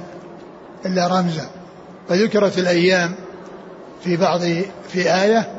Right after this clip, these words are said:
والمقصود الأيام مع لياليها، وذكرت الليالي، والمقصود الليالي مع أيامها. فكذلك هنا الأحاديث التي ما فيها ذكر الليالي والأيام مع بعض، ذكر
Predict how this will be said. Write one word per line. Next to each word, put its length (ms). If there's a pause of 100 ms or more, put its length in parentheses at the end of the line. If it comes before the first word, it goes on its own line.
(400)
والمقصود 520
الأيام 440
مع 180
لياليها، 680 (480)
وذكرت 540
الليالي، 760 (840)
والمقصود 600 (300)
الليالي 560
مع 200
أيامها. 720 (800)
فكذلك 540
هنا 540
الأحاديث 520
التي 360
ما 160
فيها 260
ذكر 500 (460)
الليالي 580
والأيام 580
مع 220
بعض، 300 (680)
ذكر 480